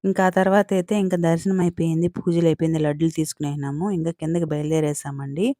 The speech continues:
వెళ్తూ ఇక్కడ మోకాల మండపం గోపురం ఉంది కదా అండి, అది బయట నుంచే, ఇంక నేనైతే లోపలికి వెళ్ళలేదు, బయట నుంచే అనేది కొద్దిగా చిన్న వీడియో అనేది తీసుకున్నానండి.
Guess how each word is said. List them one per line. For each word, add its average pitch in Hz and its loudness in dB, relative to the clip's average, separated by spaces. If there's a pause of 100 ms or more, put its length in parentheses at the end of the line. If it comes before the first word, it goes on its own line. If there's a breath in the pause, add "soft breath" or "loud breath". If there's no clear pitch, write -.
(380 loud breath)
వెళ్తూ 180 2
ఇక్కడ 180 0
మోకాల 175 0
మండపం 165 0
గోపురం 165 4
ఉంది 151 -2
కదా 143 -4
అండి, 147 0 (420 loud breath)
అది 175 4
బయట 175 4
నుంచే, 180 2
ఇంక 160 0
నేనైతే 160 0
లోపలికి 156 4
వెళ్ళలేదు, 147 -4
బయట 156 -4
నుంచే 160 -4
అనేది 147 -6
కొద్దిగా 170 -2 (140)
చిన్న 165 0
వీడియో 160 4
అనేది 156 0
తీసుకున్నానండి. 147 -2